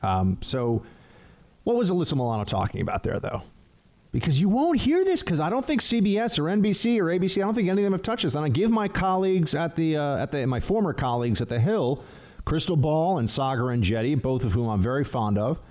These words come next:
I give them credit for trying to raise this story and get some real attention for it. Uh, Tara Reade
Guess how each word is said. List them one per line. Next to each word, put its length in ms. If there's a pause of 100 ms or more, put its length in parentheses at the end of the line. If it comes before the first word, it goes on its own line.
(480)
I 120
give 180
them 200
credit 360
for 220
trying 260
to 60
raise 340
this 180
story 440
and 100
get 180
some 180
real 180
attention 420
for 320
it. 100 (800)
Uh, 300 (120)
Tara 380
Reade 640